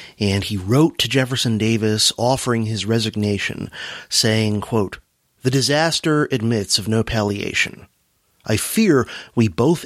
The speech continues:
erred in the conclusion for me to retain command here after the clamor raised against me," end quote. Jefferson Davis accepted Bragg's resignation, finally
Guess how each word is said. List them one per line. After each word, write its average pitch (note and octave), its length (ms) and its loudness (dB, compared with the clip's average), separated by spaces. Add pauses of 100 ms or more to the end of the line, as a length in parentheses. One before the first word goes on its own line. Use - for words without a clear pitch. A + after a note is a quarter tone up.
erred G#2+ 440 2
in G2+ 100 2
the G2 60 0
conclusion G#2+ 680 0
for F#2+ 140 -6
me A#2+ 360 2
to G2+ 140 -4
retain A2 400 0
command G#2+ 520 0
here - 360 -8 (340)
after F#2+ 240 -4
the F#2+ 80 -10
clamor G2+ 560 -2 (140)
raised F#2 280 0
against F#2+ 380 0
me," E2+ 240 -10 (140)
end F#2 180 -2
quote. - 320 -6 (1300)
Jefferson D#3+ 400 0
Davis C#3 400 2
accepted B2 500 0
Bragg's A#2 600 0
resignation, G#2+ 800 0 (400)
finally C3+ 960 2